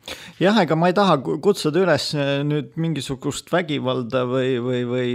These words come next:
ku-, kuul-, kuulutama, et tehnika on saatanast, vaid probleem on ikkagi selles, et see,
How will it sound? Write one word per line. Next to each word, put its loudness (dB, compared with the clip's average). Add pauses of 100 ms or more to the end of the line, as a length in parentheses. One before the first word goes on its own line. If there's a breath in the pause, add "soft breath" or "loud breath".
ku-, -6
kuul-, 4 (100)
kuulutama, 6
et -10
tehnika 2
on -4
saatanast, 0
vaid -2
probleem -2
on -2
ikkagi -4
selles, 0
et -12
see, -4